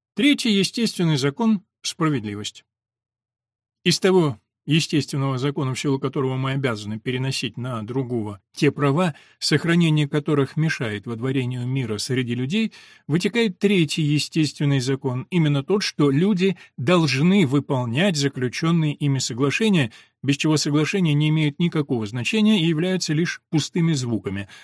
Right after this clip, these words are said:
А раз при этом остаётся право всех на всё, то люди продолжают находиться в состоянии войны. Что такое справедливость и несправедливость?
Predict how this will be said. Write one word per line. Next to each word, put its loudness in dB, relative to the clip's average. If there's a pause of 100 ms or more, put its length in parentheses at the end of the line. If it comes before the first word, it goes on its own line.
(140)
А -4
раз 0
при 0
этом -2
остаётся -2
право -4
всех -6
на -6
всё, -4 (320)
то 4
люди 4
продолжают 2
находиться -2
в -8
состоянии -4
войны. -10 (1500)
Что -2
такое 2
справедливость -2
и -4
несправедливость? -8